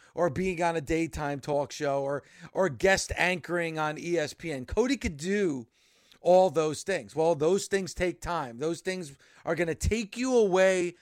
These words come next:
from your family. And this is where he starts talking about Brandi. He starts talking about Liberty,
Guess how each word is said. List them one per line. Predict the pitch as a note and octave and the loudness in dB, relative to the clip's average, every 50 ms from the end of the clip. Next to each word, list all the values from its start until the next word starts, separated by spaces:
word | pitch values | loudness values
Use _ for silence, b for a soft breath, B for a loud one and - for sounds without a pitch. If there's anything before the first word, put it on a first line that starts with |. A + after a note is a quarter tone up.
| b b b _ | b b b _
from | - - G3 F#3 F3+ E3+ | -2 0 0 0 2 0
your | E3 E3 D3+ | 0 -2 -2
family. | - - F3 E3 E3 D#3+ D3+ B2+ A2 - - _ _ _ _ _ _ _ _ _ _ | 0 -2 -2 -2 -2 -4 -6 -8 -10 -16 -20 _ _ _ _ _ _ _ _ _ _
And | D#3 F3 F3 F3 | -6 -4 -2 0
this | G3 G3 G3 G#3 | 0 0 0 -2
is | A3 F3+ E3+ | -6 -4 -2
where | F#3 G3 F#3 E3+ | 2 2 2 2
he | D#3+ E3+ D3 | 2 -2 -4
starts | - - F3 D#3 D3+ - - - | -4 -2 -2 -2 -2 -6 -6 2
talking | E3+ E3 F#3 F#3+ F#3 - F3+ E3+ | 4 4 4 4 2 -2 -6 -6
about | D#3 C#3+ D3 C#3 C#3 C3+ - - | -2 0 0 0 0 -4 -8 -10
Brandi. | C#3 C3+ C3+ C3 B2 G#2 A2 A2 | -10 -8 -8 -10 -10 -12 -14 -16
He | A2 | -16
starts | - - D3+ D3 - - - | -10 -8 -8 -8 -8 -8 -2
talking | E3+ E3 G3 G3 - G3 G3 | 0 0 0 0 -2 -6 -6
about | F3+ D3+ D#3 D3 C#3+ - | -2 0 2 0 0 -2
Liberty, | C#3 D3 C#3+ C3 C#3+ B2 C3 A#2+ A2+ | -4 -6 -6 -6 -8 -8 -10 -12 -12